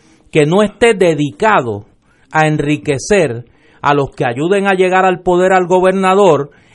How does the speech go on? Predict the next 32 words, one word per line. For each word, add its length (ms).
y 200
que 140
no 180
esté 500
dedicado 960
a 140
entorpecer 1200
a 140
la 160
gente 420
que 160
quiere 260
echar 240
hacia 320
adelante 460
el 120
país. 600
Si 240
nosotros 480
logramos 460
en 80
cuatro 360
años 220
hacer 220
esas 220
dos 180
cosas, 360
erradicar 680
la 200
corrupción, 840
sí, 420
erradicar 840